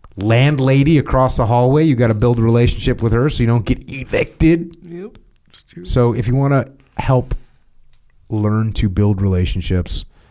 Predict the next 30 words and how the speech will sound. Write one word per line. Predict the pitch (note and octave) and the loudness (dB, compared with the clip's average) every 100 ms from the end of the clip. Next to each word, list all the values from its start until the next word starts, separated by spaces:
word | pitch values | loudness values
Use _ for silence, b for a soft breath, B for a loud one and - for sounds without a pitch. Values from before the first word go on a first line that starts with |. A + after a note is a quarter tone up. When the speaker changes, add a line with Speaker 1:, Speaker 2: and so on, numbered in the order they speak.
| b | b
Speaker 1:
help | - - - | -8 -4 0
have | C3 | 0
a | A2+ | -2
better | D2+ G2 F#2 | -2 0 0
life, | E2+ A2+ - - - | 0 0 -2 -8 -6
go | F#2+ | -2
to | F2+ | -2
extreme | - F#2 F2 - - | -4 -4 -4 -8 -8
ownership | F#2 E2+ D2 - - - - | -4 -4 -4 -8 -10 -10 -6
dot | E2 - | -6 -4
com | - E2+ D#2+ - B B B B B B B B B B - | -4 -2 -2 -6 B B B B B B B B B B -6
for | - E2+ | -2 -2
the | E2 - | -4 -6
academy. | - - - G2 F#2 G2 G2+ F#2+ F2+ - - - _ _ _ _ _ - | -6 -4 -4 0 0 2 2 2 0 -8 -20 -20 _ _ _ _ _ -4
If | A#2+ - | -2 0
you | G#2 | 0
wanna | G2 | 0
help | G2 | -2
service | - G2 F#2 G#2 | -2 -2 0 0
members, | F#2 F#2 | -2 0
active | F#2 F#2+ F2+ | -2 -2 -2
and | F2+ | -2
retired, | E2+ F#2 F#2+ F2+ | -2 0 0 0
their | E2+ | -2
families, | G2+ F#2+ F#2+ F#2+ - - - _ _ _ _ _ _ _ | 0 0 2 0 -2 -8 -14 _ _ _ _ _ _ _
check | - G2 G2 | -4 -2 0
out | F2 - | -2 -4
Mark | F2 F2 F#2 - | -2 0 -2 -4
Lee's | G#2 F2 E2+ E2+ - | -8 -4 -4 -4 -4
mom, | F#2+ F2 F2 | -2 0 -2